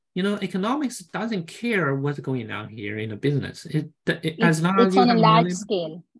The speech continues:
Speaker 2: It
Speaker 1: Yeah.
Speaker 2: is the overall economy of the s-, country or place or society.
Speaker 1: Yeah. So if
Speaker 2: Hmm.
Speaker 1: that is, you know, like, uh, um,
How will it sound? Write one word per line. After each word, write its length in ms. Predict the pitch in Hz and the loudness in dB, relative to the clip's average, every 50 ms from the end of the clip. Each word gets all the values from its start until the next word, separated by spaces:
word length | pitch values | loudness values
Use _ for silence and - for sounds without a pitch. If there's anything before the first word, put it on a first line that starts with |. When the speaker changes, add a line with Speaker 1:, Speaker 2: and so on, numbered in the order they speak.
| _ _ | _ _
Speaker 2:
It 140 | 220 214 _ | -10 -6 _
Speaker 1:
Yeah. 380 | - - 170 180 185 175 147 127 | 2 4 6 6 6 6 4 2
Speaker 2:
is 60 | 110 | 0
the 80 | 113 - - | -4 -6 -6
overall 480 | 208 196 196 208 214 220 226 226 220 - | -6 -4 -2 0 0 2 2 2 0 -2
economy 600 | 214 - - 214 208 208 196 196 196 196 202 196 | -8 -6 -4 -4 -4 -2 -4 -6 -6 -6 -8 -8
of 160 | 190 185 175 | -8 -10 -8
the 280 | 170 190 185 180 180 185 | -6 -6 -6 -4 -6 -8
s-, 120 | 170 - _ _ _ _ _ _ _ _ _ _ _ _ - | -10 -14 _ _ _ _ _ _ _ _ _ _ _ _ -2
country 420 | 208 185 190 185 - 214 190 175 | -2 -2 -2 -4 -2 -4 -2 -2
or 200 | 170 160 156 160 _ _ _ | -2 -4 -4 -6 _ _ _
place 320 | - 175 151 - - - _ | -12 -10 -10 -10 -10 -12 _
or 100 | - - - 180 _ - | -16 -16 -16 -16 _ -16
society. 420 | 190 _ - - - 196 - - | -16 _ -16 -18 -18 -18 -14 -4
Speaker 1:
Yeah. 300 | - 143 131 104 98 - 131 - _ _ _ _ _ _ _ _ _ | -2 -2 -2 -2 -4 -10 -14 -20 _ _ _ _ _ _ _ _ _
So 220 | - - 180 170 - | -4 -4 -4 0 2
if 220 | 190 214 226 - | 0 0 0 -2
Speaker 2:
Hmm. 100 | 254 208 | -4 -2
Speaker 1:
that 340 | 208 202 196 190 185 185 - | -2 0 0 0 -2 -2 -2
is, 240 | 175 156 147 143 - | -2 -2 -2 -4 -4
you 140 | 151 151 156 | -4 -2 -2
know, 120 | 156 147 | -2 -2
like, 240 | 139 139 135 135 151 | -2 -4 -4 -4 -4
uh, 180 | 139 131 127 139 | -6 -6 -6 -6
um, 300 | - 135 127 120 110 107 | -6 -6 -6 -8 -10 -12